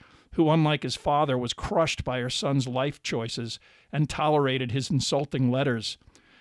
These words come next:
He would complain if sunflower seeds or any other type of nut they sent were salted, responded to any magazines they sent by insisting they not send any more.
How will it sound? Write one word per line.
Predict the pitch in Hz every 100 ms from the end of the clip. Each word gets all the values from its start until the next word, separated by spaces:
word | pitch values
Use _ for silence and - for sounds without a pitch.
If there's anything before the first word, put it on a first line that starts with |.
| _
He | 180
would | 160 -
complain | 151 131 160 165 160
if | 131
sunflower | - 151 170 - 151 127 123
seeds | - 139 131 127 120 - _ _
or | 131 -
any | 170 156
other | 143 131
type | 156 151 139
of |
nut | 131 139 151 -
they | 139
sent | - 156 120
were | 127
salted, | 123 - 131 139 - 117 98 _ _ _
responded | 185 - - 156 160 151
to | 165 143
any | 147
magazines | 139 143 156 139 139 135 -
they | 135
sent | 131 170 147
by | - 135
insisting | 135 - 180 - 147 139
they | 139
not | 139 151 -
send | - 160 160
any | 151 147
more. | 147 170 123 101